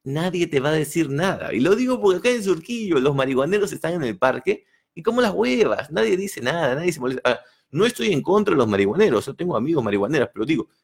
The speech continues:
si dejamos a los marihuaneros fumar en el parque, ¿por qué no dejamos a los huevones correr, por lo menos? Pero ok,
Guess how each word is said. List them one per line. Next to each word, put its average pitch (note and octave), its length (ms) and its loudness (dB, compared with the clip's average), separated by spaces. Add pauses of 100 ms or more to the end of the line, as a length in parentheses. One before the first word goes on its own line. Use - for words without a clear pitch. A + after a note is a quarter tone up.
si - 200 -6
dejamos A3 480 -2
a F3+ 40 2
los D3+ 140 4
marihuaneros D#3 560 2
fumar D#3+ 300 0
en D3+ 80 -2
el C3 160 -2
parque, C3 320 -2
¿por C3 120 -12
qué - 80 -6
no F3+ 120 0
dejamos D3+ 340 -4
a - 20 -6
los A2+ 120 -2
huevones B2 320 0
correr, - 440 0
por C#2 160 -8
lo G2+ 80 -8
menos? F#2+ 260 -4
Pero A3 260 0 (320)
ok, E3+ 160 4